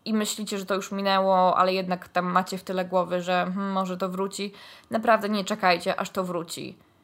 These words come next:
Wiem, że teraz się wydaje, mi się naprawdę wydaje, że okej, ja już,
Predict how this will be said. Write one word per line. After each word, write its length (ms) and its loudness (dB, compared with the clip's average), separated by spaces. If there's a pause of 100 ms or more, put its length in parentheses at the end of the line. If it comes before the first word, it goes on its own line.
(500)
Wiem, 300 0
że 80 -2
teraz 320 2
się 80 -6
wydaje, 500 2
mi 160 -2
się 100 -8
naprawdę 360 0
wydaje, 380 2
że 140 -4
okej, 340 0
ja 120 2
już, 320 -2